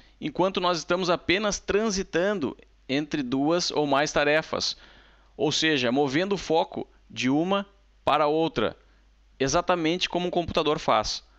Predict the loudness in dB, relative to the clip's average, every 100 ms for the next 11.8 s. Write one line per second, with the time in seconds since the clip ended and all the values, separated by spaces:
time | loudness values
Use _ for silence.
0 | _ _ _ _ _ _ _ _ _ _
1 | _ _ _ _ 0 2 0 0 2 2
2 | 4 2 0 0 0 2 2 2 0 0
3 | 0 0 0 0 -2 -2 0 2 4 2
4 | 2 -2 -2 -6 -12 -6 -2 0 0 0
5 | 0 0 2 0 -2 0 0 0 -2 -2
6 | 2 4 2 2 -4 -8 -16 _ _ _
7 | _ -20 _ _ _ _ _ _ _ _
8 | _ 0 2 2 0 -2 0 0 0 -4
9 | -6 -12 _ 0 2 2 -2 -2 -4 0
10 | 2 0 -2 -2 -2 0 0 0 2 4
11 | 2 2 2 2 2 0 -2